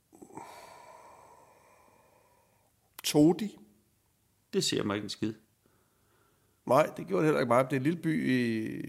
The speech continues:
Speaker 1: Ja.
Speaker 2: En lille, meget våd by.
Speaker 1: To-, lige ved Tosk-, lige ved Toskana. Lige der.
Speaker 2: Nå.
Speaker 1: Et sted. Det var meget skønt. Det var ikke så meget det. Men, øh,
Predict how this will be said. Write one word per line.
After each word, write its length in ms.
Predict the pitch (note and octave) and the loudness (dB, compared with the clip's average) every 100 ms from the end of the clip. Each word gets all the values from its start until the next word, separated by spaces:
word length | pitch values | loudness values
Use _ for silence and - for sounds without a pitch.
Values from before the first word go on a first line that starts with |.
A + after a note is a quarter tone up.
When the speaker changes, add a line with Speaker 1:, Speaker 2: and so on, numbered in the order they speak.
| - - - _ _ _ _ - | -14 -16 -18 _ _ _ _ 2
Speaker 1:
Ja. 100 | C#3 - - - _ - | 2 2 -6 -20 _ -6
Speaker 2:
En 60 | A#2+ | 4
lille, 160 | E3 | 6
meget 220 | C3+ C3 B2+ | 8 6 10
våd 240 | D#3+ - | 8 8
by. 160 | G2 A#2+ - - | 4 2 0 -6
Speaker 1:
To-, 120 | F#3+ | -4
lige 240 | D3 A3+ F3 | 2 4 4
ved 60 | |
Tosk-, 260 | C#3 C3 - | 4 2 2
lige 340 | E3+ G#3+ F#3+ | 4 8 8
ved 60 | D3 | 6
Toskana. 560 | D3+ C#3 - C3 D3 D3 - - _ _ _ | 6 6 8 6 6 2 -10 -20 _ _ _
Lige 400 | F#3 G3+ F#3+ E3+ | -6 -4 -2 0
der. 120 | C#3 - A2+ | 2 0 0
Speaker 2:
Nå. 100 | - - - - | -2 -4 -20 -12
Speaker 1:
Et 60 | C3+ | -10
sted. 160 | - C#3+ | -2 -2
Det 80 | B2 - - | -2 -8 -4
var 80 | G2 | -4
meget 200 | - F#2+ | -2 -6
skønt. 300 | - G#2+ - | -4 -6 -2
Det 60 | |
var 60 | G2+ | -2
ikke 120 | G#2 | -2
så 60 | - | -4
meget 180 | G2 - | -4 -4
det. 140 | G#2+ - - - - - | -8 -10 -16 -14 -16 -6
Men, 160 | - C3+ - - | 6 6 6 6
øh, 460 | C#3 B2 A#2+ A#2 | 8 10 8 8